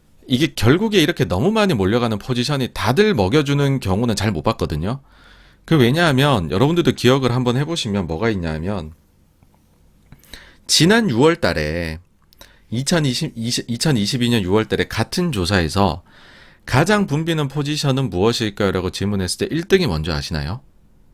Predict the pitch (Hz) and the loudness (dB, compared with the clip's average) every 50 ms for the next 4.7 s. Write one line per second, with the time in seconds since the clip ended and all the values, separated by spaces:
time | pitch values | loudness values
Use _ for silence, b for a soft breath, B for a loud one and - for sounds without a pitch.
0 | _ _ - 113 104 - 117 - 87 80 80 - - - - 101 98 - - 101 | _ _ -8 -6 -2 0 0 2 2 0 -2 -4 -6 -6 -6 -6 -6 -4 -4 -4
1 | 120 131 - b b b b b b b b b b b b b b b - 131 | -4 -6 -12 b b b b b b b b b b b b b b b -4 -2
2 | 135 151 139 113 - - 156 180 170 104 78 78 87 92 - - 78 73 71 71 | 2 4 4 4 4 4 2 4 4 2 2 0 -2 -4 -4 -4 -6 -6 -8 -8
3 | - _ _ _ _ _ - 123 120 - 120 - 117 139 139 - 151 131 90 80 | -12 _ _ _ _ _ -8 -6 -2 -2 0 0 0 -2 -2 -2 -2 -2 0 0
4 | 85 98 98 87 85 80 76 78 78 87 101 104 85 73 | 0 0 -2 -2 -4 -4 -4 -4 -2 -2 -2 -2 -2 -4